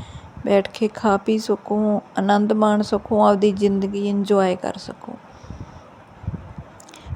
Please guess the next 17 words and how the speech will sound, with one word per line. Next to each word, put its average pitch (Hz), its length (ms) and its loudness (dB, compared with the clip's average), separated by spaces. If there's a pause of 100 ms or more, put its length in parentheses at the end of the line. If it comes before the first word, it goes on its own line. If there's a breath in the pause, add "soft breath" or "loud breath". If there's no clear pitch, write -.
ਇਹ 269 100 10
ਨਾ 311 100 8
ਸੋਚੋ 277 320 6
ਕੱਲ੍ਹ 262 180 4
ਦਾ 269 120 6
ਕਿਹਨੇ 240 280 4
ਦੇਖਿਆ, 226 400 4
ਸਭ 226 240 4
ਨੇ 247 140 4
ਦੇਖਿਆ 220 440 4
ਹੁੰਦਾ, 208 280 4
ਸਭ 220 220 2
ਦਾ 214 160 4
ਬੁਢੇਪਾ 220 580 2
ਆਉਂਦਾ 214 380 4
ਹੀ 208 320 0
ਹੈ। 190 100 -2